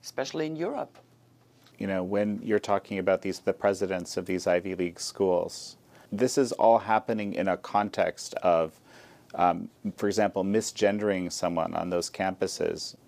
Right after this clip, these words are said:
Speaker 2: is considered violence.
Speaker 1: Exactly.
Speaker 2: Like, that is very overtly seen as
Speaker 1: Right.
Speaker 2: something almost, I guess,
Speaker 1: Right.
Speaker 2: worse than harassment.
Speaker 1: Right. That's actually where, where I was driving at, is, like, the cognitive dissonance. For example, when you, when you look at, uh,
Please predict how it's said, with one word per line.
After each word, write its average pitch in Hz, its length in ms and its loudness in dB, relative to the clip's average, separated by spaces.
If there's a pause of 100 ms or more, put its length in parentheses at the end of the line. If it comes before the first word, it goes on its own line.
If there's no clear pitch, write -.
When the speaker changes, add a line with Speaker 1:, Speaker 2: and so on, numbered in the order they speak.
(120)
Speaker 2:
is 101 260 0
considered 92 520 0
violence. 87 500 2
Speaker 1:
Exactly. 143 600 0
Speaker 2:
Like, 92 160 0
that 104 260 4
is 95 180 -2
very 95 400 4 (580)
overtly 107 540 4
seen 101 240 -2
as - 60 6
Speaker 1:
Right. - 100 4
Speaker 2:
something 101 340 0
almost, 98 400 0 (480)
I 101 100 4
guess, 110 220 6
Speaker 1:
Right. 156 180 6
Speaker 2:
worse 113 240 6
than 104 180 2
harassment. 87 580 0
Speaker 1:
Right. 139 160 -8 (460)
That's 156 200 -6
actually 151 280 -2
where, 143 260 -4
where 147 200 0
I 139 40 0
was 131 180 -4
driving 135 460 -2
at, 113 220 -2 (280)
is, 143 100 -8
like, 139 160 0
the 139 60 -10
cognitive 143 560 -6
dissonance. - 640 -10 (160)
For 180 160 2
example, 170 520 0
when 156 140 -4
you, 151 240 0
when 156 160 -4
you 147 120 -2
look 143 260 -4
at, 147 240 -2
uh, 143 200 4